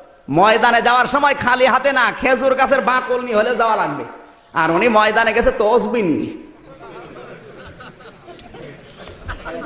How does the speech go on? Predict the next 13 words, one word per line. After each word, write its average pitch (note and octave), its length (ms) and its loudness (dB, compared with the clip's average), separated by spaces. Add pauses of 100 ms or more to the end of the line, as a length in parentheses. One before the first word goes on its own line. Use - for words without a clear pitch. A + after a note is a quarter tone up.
(280)
একটা C#4+ 360 0
কথা C4+ 180 0
ভুল A#3+ 220 2
প্রমাণ B3+ 260 0
করেন B3+ 220 0
তো B3+ 140 0
করেন, B3+ 300 -2 (680)
কোন D#4+ 220 2
কারণে D#4+ 220 4
আপনি C#4+ 160 -2
তসবি D4 240 2
নিয়ে D#4 120 0
আসবেন? D#4 300 0